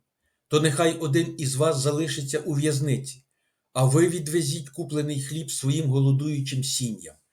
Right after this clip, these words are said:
а потім приведіть до мене свого молодшого брата, щоб підтвердилася правота ваших слів". Брати говорили один одному, не знаючи, що Йосип їх розуміє.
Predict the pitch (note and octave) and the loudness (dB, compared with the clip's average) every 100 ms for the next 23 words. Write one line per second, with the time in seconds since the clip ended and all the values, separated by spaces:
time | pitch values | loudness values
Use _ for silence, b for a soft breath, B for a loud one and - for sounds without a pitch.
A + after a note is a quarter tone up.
0 | _ _ _ _ - C3+ F3+ E3 E3 C#3 | _ _ _ _ -4 0 2 2 -4 -2
1 | D3+ D3 C3+ E3+ C3+ B2+ D3+ D#3+ D3+ C#3 | -2 0 0 0 2 2 2 0 -2 -4
2 | D#3 C#3 C#3+ C#3+ D3+ D3 - D3 C#3+ C3+ | 0 2 2 0 -2 -2 -4 -2 0 0
3 | A#2 - - _ _ _ _ - E3 C#3+ | 0 -4 -18 _ _ _ _ -2 0 0
4 | C#3+ C#3 C3 C#3 B2 F3+ F3 D#3 C#3 C3+ | -2 -6 0 0 2 0 0 -2 -4 -2
5 | B2+ B2 C#3+ C#3 A#2 A#2+ - - - G2 | 0 0 -2 0 0 -2 -4 -8 -10 -10
6 | F2+ E2+ - _ _ _ _ _ _ _ | -14 -14 -16 _ _ _ _ _ _ _
7 | _ _ _ _ _ - C3+ C3+ F3+ D#3+ | _ _ _ _ _ -6 -2 2 2 2
8 | E3 E3 E3 B2+ - B2 C3 C3+ C#3+ G#2+ | 0 0 0 -2 -2 -2 2 2 2 -2
9 | G2+ F#2 - _ _ _ C3 C3+ C#3+ C3 | -10 -14 -20 _ _ _ 0 2 2 0
10 | A2 - F#2 - _ - - C#3 C#3 C#3 | -2 -8 -16 -18 _ -8 0 4 4 2
11 | C3 C3+ C3 C3 A#2+ B2 A#2 G#2+ F2 | -4 -6 -6 -6 -8 -6 -8 -10 -14